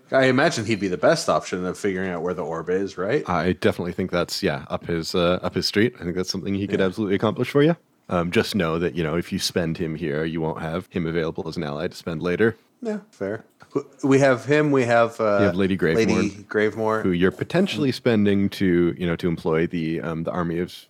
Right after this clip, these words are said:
Speaker 2: uh, sewer cleaners.
Speaker 1: So is, uh, is Utrix one of her tokens?
Speaker 2: I think so.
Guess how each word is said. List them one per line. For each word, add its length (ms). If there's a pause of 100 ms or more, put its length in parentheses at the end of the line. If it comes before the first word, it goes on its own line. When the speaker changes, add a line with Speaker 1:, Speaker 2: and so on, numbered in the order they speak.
(140)
Speaker 2:
uh, 160
sewer 260
cleaners. 400 (300)
Speaker 1:
So 500 (480)
is, 560 (100)
uh, 440 (160)
is 480 (440)
Utrix 960
one 180
of 120
her 180
tokens? 840
Speaker 2:
I 60
think 160
so. 280